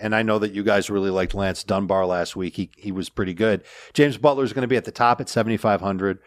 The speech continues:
I'm sorry, Cameron Artis-Payne is at the top. He's at eight thousand. Butler, seventy-five hundred.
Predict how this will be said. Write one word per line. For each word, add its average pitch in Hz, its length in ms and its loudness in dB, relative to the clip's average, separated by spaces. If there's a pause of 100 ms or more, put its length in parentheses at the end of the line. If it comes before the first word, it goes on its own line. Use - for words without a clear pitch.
I'm 185 160 6
sorry, 107 220 0
Cameron 294 320 4
Artis-Payne 254 400 2
is 104 160 -2
at 90 120 -4
the 92 60 -8
top. - 220 -6
He's 123 160 -2
at 127 80 4
eight 117 180 0
thousand. 101 380 0 (380)
Butler, 147 280 6
seventy-five 131 540 2
hundred. 110 340 0